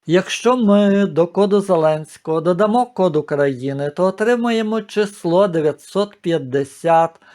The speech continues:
яке відповідає місяцю в Скорпіоні, а підсумковий код тут чотирнадцятка відповідає місяцю в протилежному знаку Тільця.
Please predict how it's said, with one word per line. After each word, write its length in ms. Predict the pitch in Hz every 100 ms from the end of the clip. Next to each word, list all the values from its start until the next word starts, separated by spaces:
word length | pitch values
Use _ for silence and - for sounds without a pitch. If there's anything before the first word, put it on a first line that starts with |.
| _ _
яке 340 | 170 175 208
відповідає 720 | 226 220 214 208 190 208 202 185
місяцю 720 | 151 170 185 190 180 - 185
в 60 |
Скорпіоні, 1120 | 180 - 180 170 - 185 190 190 180 143 131 139 _ _ _
а 180 | 147 156
підсумковий 960 | 147 143 - 151 139 123 185 220 226 226
код 400 | - 208 220 214 _
тут 340 | 202 208 202 _ _ _
чотирнадцятка 1300 | 214 226 - 202 190 175 165 147 160 156 - 151
відповідає 920 | 139 143 _ 151 139 127 156 208 226 214
місяцю 680 | 208 208 202 190 - 196
в 80 | 190
протилежному 920 | 147 139 139 135 151 196 196 196 190 175
знаку 560 | 139 143 160 165 170
Тільця. 800 | - 175 160 - - 170 156 139